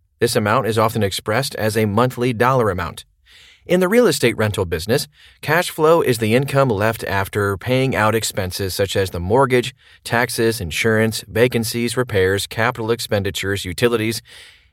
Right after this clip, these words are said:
and any other expenses that affect the property.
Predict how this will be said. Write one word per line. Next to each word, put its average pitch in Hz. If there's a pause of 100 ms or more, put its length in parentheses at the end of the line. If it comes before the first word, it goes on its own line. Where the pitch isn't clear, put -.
and 185
any 165
other 123
expenses 98
that 95
affect 92
the 90
property. 90